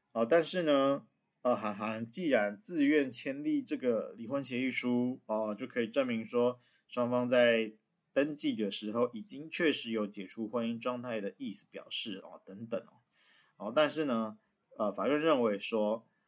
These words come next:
双方既然是虚伪去签署这个离婚协议书，那你进而去拿着这个离婚协议书办理登记啊，其实是同一个行为的延伸啊。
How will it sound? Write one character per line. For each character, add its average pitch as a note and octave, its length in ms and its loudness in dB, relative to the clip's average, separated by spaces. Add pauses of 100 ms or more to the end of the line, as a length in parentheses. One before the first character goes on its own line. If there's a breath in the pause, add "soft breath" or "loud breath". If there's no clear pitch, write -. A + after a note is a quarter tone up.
(140)
双 D#3+ 240 -2
方 E3+ 240 2
既 F#3 160 0
然 G#2 260 0
是 C3+ 320 -2 (140)
虚 D3 320 0
伪 D3 240 6
去 B2+ 180 -4
签 C3+ 380 -2
署 - 260 -8
这 - 80 -10
个 F#2+ 300 -14
离 F#2 160 -20
婚 A#2 200 -2
协 G#2+ 180 -6
议 A2 100 -4
书， G2+ 400 -6 (560 soft breath)
那 F3+ 400 0
你 A#2 300 -10 (100)
进 F#3 280 0
而 A2+ 220 4
去 C#3+ 420 2 (200)
拿 A2 220 -4
着 A#2 240 2
这 C#3 120 -4
个 A2+ 220 2
离 G#2+ 80 -2
婚 C3 140 -2
协 A#2 140 -2
议 - 40 -4
书 A2+ 140 -8
办 A2+ 240 -2
理 F2 180 -16
登 G2+ 240 -10
记 F#2+ 180 -12
啊， F#2 160 -14
其 - 160 0
实 B2 200 0
是 C3+ 200 0
同 A#2+ 280 -6
一 - 20 -6
个 B2 120 2
行 A2 300 -4
为 G#2+ 140 -4
的 G2+ 80 -6
延 G2 320 -12
伸 A2+ 260 0
啊。 G#2 180 -12